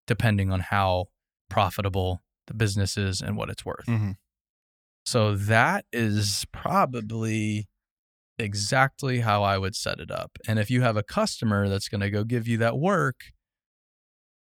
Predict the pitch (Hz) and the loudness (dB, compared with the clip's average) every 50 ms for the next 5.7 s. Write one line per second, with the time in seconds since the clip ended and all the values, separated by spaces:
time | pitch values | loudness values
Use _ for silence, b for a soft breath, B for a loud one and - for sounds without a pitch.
0 | _ _ 127 123 120 123 120 127 120 - 135 127 120 - 127 117 110 117 110 110 | _ _ 4 4 4 4 4 0 0 2 2 2 2 2 -2 0 0 0 2 2
1 | 107 104 107 - - 113 110 107 104 101 - - - 208 220 208 170 127 113 - | 2 2 2 0 0 -2 0 0 0 -2 -2 -2 0 0 0 0 0 0 0 0
2 | - 113 107 101 107 110 - - - - _ _ _ _ _ _ - 107 104 101 | 2 2 2 2 0 -2 -4 -12 -18 -20 _ _ _ _ _ _ 0 2 2 4
3 | 101 104 - - _ _ - 117 127 - 131 120 113 107 123 123 107 101 - - | 4 2 0 -6 _ _ 0 0 0 2 2 0 2 2 2 0 0 0 -4 -4
4 | 110 107 107 110 110 113 113 113 117 113 107 101 101 98 - - 104 104 107 123 | -4 -2 0 0 2 2 2 2 2 2 0 0 -2 -4 -4 -6 -2 0 0 0
5 | - - 170 165 170 175 175 185 202 208 214 214 - - | 0 0 -2 0 0 2 0 2 0 0 -2 -2 -6 -12